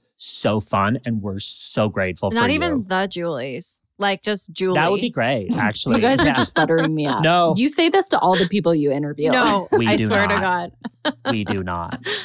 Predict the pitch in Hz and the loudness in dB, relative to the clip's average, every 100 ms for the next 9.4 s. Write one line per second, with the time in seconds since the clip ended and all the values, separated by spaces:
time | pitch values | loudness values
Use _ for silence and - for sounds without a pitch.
0 | - _ - 226 311 320 202 127 104 101 | -12 _ -4 2 2 4 2 0 -2 -8
1 | 127 - 143 170 180 135 101 95 143 170 | -10 -2 0 2 0 0 -4 -8 -10 -12
2 | _ - 143 135 135 - 101 87 87 92 | _ -4 0 2 0 -2 -4 -4 -6 -10
3 | 202 113 113 117 120 131 101 101 127 143 | -6 -2 0 0 -2 -8 -8 -2 0 0
4 | - 104 101 98 104 101 101 - - 151 | -2 -2 -2 0 -2 -2 -2 -4 -4 0
5 | 302 440 - 311 - 180 151 139 139 110 | 0 0 0 -2 0 0 0 0 0 0
6 | 107 98 87 - 123 110 - 170 165 143 | 2 0 -2 -4 -4 -2 0 0 2 0
7 | 123 123 131 123 120 123 139 - - 104 | 0 0 0 0 0 0 -2 -6 -8 -8
8 | - - 127 120 - 147 147 165 147 - | -8 -6 -4 -2 -2 -2 0 0 -2 -2
9 | 160 147 95 | 0 -2 -6